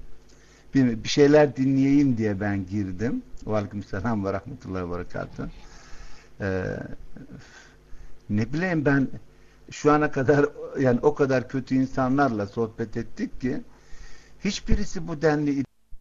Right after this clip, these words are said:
bir hakareti kullanmadı. E, bu adamlar bilmiyorum.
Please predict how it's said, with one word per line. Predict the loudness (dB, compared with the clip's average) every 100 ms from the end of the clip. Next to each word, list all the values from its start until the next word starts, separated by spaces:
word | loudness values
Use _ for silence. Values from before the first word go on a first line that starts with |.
| -12 -14 -14 -20 _ -20 -20 _
bir | -4 -2
hakareti | 0 -2 0 0 0 -6
kullanmadı. | -4 2 4 2 -2 -8 -8 -10 -8 -12 -12 -20 -14 -12 -10 -14 -14 -20 -20 _ -20 _ -16 -14 -10 -12 -14 -20 -20 _ _ _ _ -12 -10 -12 -14 -20 -20 _ -20 -20 -12 -12 -10 -12 -12
E, | -14 -6
bu | -4
adamlar | -4 -6 -8 -6 -6 -6
bilmiyorum. | -6 -6 -6